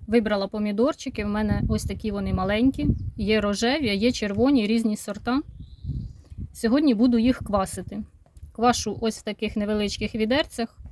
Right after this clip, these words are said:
Відерце майже дві з половиною літри. Заквашу два різних відерця. В одному буде тільки хрін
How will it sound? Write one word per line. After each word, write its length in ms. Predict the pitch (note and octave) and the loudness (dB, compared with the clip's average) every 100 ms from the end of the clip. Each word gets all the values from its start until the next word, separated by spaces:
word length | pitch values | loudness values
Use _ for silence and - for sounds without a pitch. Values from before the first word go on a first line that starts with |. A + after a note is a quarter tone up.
| - - - - - - - - - - | -20 -14 -10 -10 -2 0 0 -2 -14 -6
Відерце 500 | A3 A3+ C4+ C#4+ A#3+ | 0 4 4 4 4
майже 500 | A3+ B3+ C#4 A#3 A3 - | 6 6 8 6 4 -2
дві 260 | - F#3+ A#3+ | -6 -2 0
з 80 | C4+ | 2
половиною 600 | A#3+ A3 A3+ B3 A3+ A3 | 2 4 4 6 6 4
літри. 360 | F3+ F3 - - - - - - - - - - - - - - - - - - A#3+ | 0 -4 -6 -6 -6 -6 -4 -6 -6 -8 -10 -6 -2 -2 -2 -4 -8 -20 -14 -12 -6
Заквашу 680 | G3+ A3 B3+ C#4 - A3+ G3 | 0 0 2 0 2 0 0
два 380 | G3 G3 A3 | -2 4 4
різних 520 | G#3 A3 A#3 D4+ - C4+ | 4 0 2 0 0 -2
відерця. 580 | C#4 C#4 D4 - C4 | 0 2 2 -2 -4
В 60 | A3+ | 2
одному 400 | A#3 B3+ A#3 G#3 | 4 6 6 2
буде 300 | G3+ G3+ G3 | -2 -2 -2
тільки 420 | - A3+ G#3 G3 | 0 -2 0 -4
хрін 340 | - A3+ C#4+ | -2 2 2